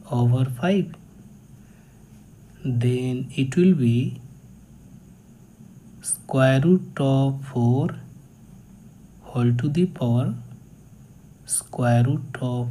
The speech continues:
four. Then it will be two to the power two is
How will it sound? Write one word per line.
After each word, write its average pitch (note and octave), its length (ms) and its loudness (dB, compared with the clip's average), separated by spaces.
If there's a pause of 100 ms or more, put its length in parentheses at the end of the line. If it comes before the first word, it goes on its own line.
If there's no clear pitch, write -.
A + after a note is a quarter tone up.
(120)
four. G3 160 2 (1700)
Then B2 640 -2
it A#2+ 240 -4
will C3 180 0
be C#3+ 480 -2 (960)
two G3+ 380 4
to C3 160 2
the D#3 180 0
power C3 520 0 (1200)
two G#3 300 4 (1400)
is D3 280 -2